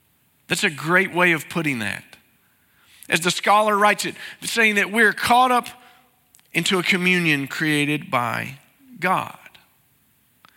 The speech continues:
To be in partnership with someone means that, that we are together with them sharing in that, that,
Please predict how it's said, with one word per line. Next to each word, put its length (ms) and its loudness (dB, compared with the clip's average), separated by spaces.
To 100 -2
be 160 2
in 120 2
partnership 720 0
with 140 -4
someone 680 -2
means 360 0
that, 200 2
that 180 2
we 140 4
are 140 4
together 600 0
with 300 -2
them 180 -2
sharing 520 2
in 140 -4
that, 260 -2
that, 160 2